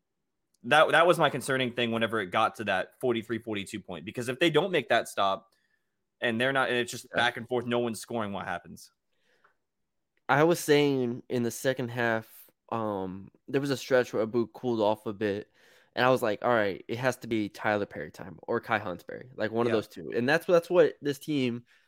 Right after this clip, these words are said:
Speaker 2: ultimately, their ceiling is gonna be defined by how good Kai Huntsberry and Tyler Perry are. Like, those two have to be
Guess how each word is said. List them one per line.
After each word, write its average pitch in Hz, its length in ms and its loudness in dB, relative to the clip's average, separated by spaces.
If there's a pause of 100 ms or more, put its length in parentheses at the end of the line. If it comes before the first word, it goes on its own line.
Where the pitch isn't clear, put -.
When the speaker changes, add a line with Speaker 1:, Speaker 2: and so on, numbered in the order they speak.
(160)
Speaker 2:
ultimately, 139 680 4
their 113 160 -2
ceiling 135 480 -2
is 113 80 -6
gonna 127 180 -4
be 117 140 -6
defined 107 480 -2
by 104 80 0
how 113 240 2
good 107 440 -6
Kai 110 280 0
Huntsberry 104 760 -4 (340)
and 113 120 -8
Tyler 98 260 -2
Perry 76 340 -8
are. - 140 -16 (580)
Like, 110 360 -2
those 127 340 4
two 131 200 -2
have 113 340 0
to 127 100 -8
be 104 500 -6